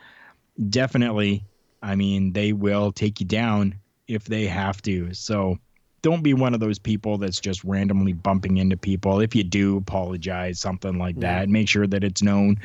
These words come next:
Speaker 1: If not, you could be bumping into a female wrestling star that will take you out.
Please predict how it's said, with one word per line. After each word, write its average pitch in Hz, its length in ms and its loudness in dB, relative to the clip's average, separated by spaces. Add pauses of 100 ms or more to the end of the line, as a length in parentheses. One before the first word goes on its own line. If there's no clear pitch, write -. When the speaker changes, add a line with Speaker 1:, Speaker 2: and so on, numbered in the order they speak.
(280)
Speaker 1:
If 143 240 2
not, 135 320 2 (320)
you 170 180 2
could 170 280 0
be 151 140 -2
bumping 139 440 0
into 135 320 -2
a 95 40 -4
female 127 520 0
wrestling 107 560 2
star 98 520 2
that 98 300 0
will 92 320 0
take 107 400 -2 (300)
you 87 400 2 (160)
out. - 500 -4